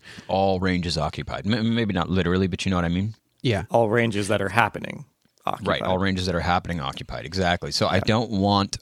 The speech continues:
Speaker 1: a lot of static E Qs that make massive changes, uh,
Speaker 2: Uh-huh.
Speaker 1: in order to make space for everything if everything is not being played all the time.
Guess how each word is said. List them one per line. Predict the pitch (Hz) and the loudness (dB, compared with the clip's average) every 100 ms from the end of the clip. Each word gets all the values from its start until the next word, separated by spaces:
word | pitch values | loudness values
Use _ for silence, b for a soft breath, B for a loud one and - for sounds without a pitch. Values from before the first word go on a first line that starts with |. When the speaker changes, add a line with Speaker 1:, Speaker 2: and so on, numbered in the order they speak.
| - | -2
Speaker 1:
a | |
lot | 92 90 92 98 | 2 4 6 4
of | 98 | 2
static | - 95 87 85 | 0 2 2 0
E | 85 | -4
Qs | - 98 92 | 2 4 4
that | 85 73 | 2 0
make | 82 80 | 0 2
massive | 90 90 92 90 85 78 | 2 2 2 0 -4 -6
changes, | - 101 104 85 78 76 - - b b b b - | -2 0 0 -2 -6 -6 -8 -10 b b b b -6
uh, | |
Speaker 2:
Uh-huh. | 92 82 92 | 0 0 0
Speaker 1:
in | 98 | -4
order | 92 85 | -4 -6
to | |
make | 85 - | -8 -6
space | 87 85 | -8 -8
for | - | -4
everything | - 117 98 - 78 85 _ _ _ - | -2 0 -4 -6 -10 -12 _ _ _ -6
if | 98 - _ - | -4 -6 _ 0
everything | 98 90 95 90 87 | 0 0 -4 -2 -2
is | 82 | -2
not | 78 | -4
being | 80 78 | -6 -6
played | - 80 78 - | -2 0 0 -2
all | 76 76 78 | 0 -2 -4
the | 80 | -6
time. | - 67 - | -6 -8 -8